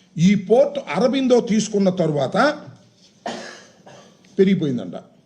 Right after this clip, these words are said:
ఏంటి, ఈ స్మగ్లింగ్. అరబిందో తీసుకుంది యాంకర్ పోర్ట్ కాదు, యాంకరేజ్ పోర్ట్ కాదు, కాకినాడ డీప్ సీ పోర్ట్. అది కేవీ రావు గారి దగ్గర ఉండేది.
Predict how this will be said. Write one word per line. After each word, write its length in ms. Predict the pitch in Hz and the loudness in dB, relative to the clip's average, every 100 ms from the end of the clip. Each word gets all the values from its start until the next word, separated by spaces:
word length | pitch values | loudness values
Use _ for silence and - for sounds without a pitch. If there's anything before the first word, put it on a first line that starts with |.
| _ _ - | _ _ -2
ఏంటి, 600 | 170 180 175 175 180 - - - - _ _ _ _ _ _ _ _ - | 2 2 0 0 -4 -6 -14 -20 -20 _ _ _ _ _ _ _ _ -2
ఈ 120 | 165 | 0
స్మగ్లింగ్. 460 | - 151 151 147 107 - - _ _ _ _ _ _ _ _ _ _ _ _ _ - | 2 0 0 -2 -4 -10 -20 _ _ _ _ _ _ _ _ _ _ _ _ _ -8
అరబిందో 380 | 92 147 196 202 | -2 0 2 2
తీసుకుంది 800 | 180 185 180 214 190 165 170 180 | 0 -2 -4 -2 0 0 -2 -4
యాంకర్ 440 | 202 135 180 185 202 | -4 -4 -2 -2 0
పోర్ట్ 160 | 190 | 0
కాదు, 220 | 180 180 | 0 0
యాంకరేజ్ 440 | 127 143 180 185 185 | 0 0 0 0 0
పోర్ట్ 160 | 180 | -2
కాదు, 400 | 151 160 131 95 - _ _ _ _ _ _ _ - | 0 -2 -4 -8 -14 _ _ _ _ _ _ _ -4
కాకినాడ 480 | 143 190 214 196 196 | 0 2 2 2 2
డీప్ 360 | 185 147 214 - | 0 2 0 0
సీ 100 | 175 | -2
పోర్ట్. 340 | 147 101 - - - _ _ _ _ _ _ _ _ _ 170 | -2 -6 -10 -20 -20 _ _ _ _ _ _ _ _ _ 0
అది 120 | 180 | 2
కేవీ 320 | 185 214 233 | 4 4 4
రావు 200 | 202 185 | 2 2
గారి 220 | 165 143 | 0 -2
దగ్గర 140 | 135 170 | -4 -4
ఉండేది. 420 | 131 107 92 | -4 -6 -8